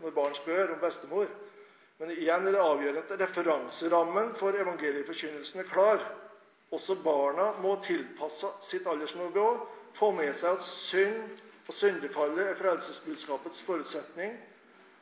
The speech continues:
at Jesus for sin egen døds skyld tar imot oss i dåpen, og at vi skal få leve i tro på Han, og gjennom det være tilgitt alle våre synder, og, og ha målet klart.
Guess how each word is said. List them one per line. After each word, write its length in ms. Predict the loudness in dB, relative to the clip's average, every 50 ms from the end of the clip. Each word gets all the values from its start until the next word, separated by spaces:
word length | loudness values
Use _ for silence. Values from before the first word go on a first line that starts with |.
| _ -2
at 180 | -2 0 2 2
Jesus 380 | 2 2 2 2 0 -4 -4 -4 -4
for 100 | -4 -2
sin 160 | -2 -2 0 0
egen 240 | 0 0 -2 -4 -4 -2
døds 260 | 0 2 4 4 4 2 2
skyld 300 | 4 6 6 6 6 2 -4 -8 -12 -16 -18 -10 0
tar 220 | 6 6 6 6
imot 240 | 6 4 0 0 -2
oss 120 | -4 -2 -2
i 100 | -2 2
dåpen, 580 | 4 4 4 4 4 2 2 4 4 4 0 -4 -10 -14 -18 -20 -20 -20 _ _ -2
og 500 | 2 6 8 8 8 8 6 4 0 -2
at 140 | -2 0 -2
vi 40 |
skal 200 | -2 -2 -2 0
få 100 | 0 2 6
leve 400 | 8 8 10 10 8 6 6 4
i 60 | 4
tro 280 | 4 0 -2 0 0 0
på 80 | 0 -2 0 2
Han, 240 | 2 2 2 0 -4 -8 -14 -18 -20 -20 -16 -6 0
og 140 | 4 8 8
gjennom 280 | 8 8 8 4 4
det 280 | 4 4 6 6 4 6
være 220 | 6 6 6 6 4 2
tilgitt 320 | 0 0 0 2 2 4 4
alle 220 | 4 4 4 2
våre 180 | 0 0 0 0
synder, 460 | -2 -4 -4 -4 -4 -4 -4 -4 -4 -4 -10 -18 -20 -20 -20 _ _ _ _ _ _ _ _ _ _ _ -8
og, 240 | -4 -4 -4 -2 -2 -2
og 580 | -2 0 0 0 -2 -4 -6 -10 -12 -12 -12 -6 -2
ha 240 | 0 2 2 2 0 0
målet 400 | -4 -6 -6 -6 -8 -8 -12 -14 -16 -20 -20 -20 -20 -14
klart. 400 | -6 -4 -4 -4 -6 -8 -14 -20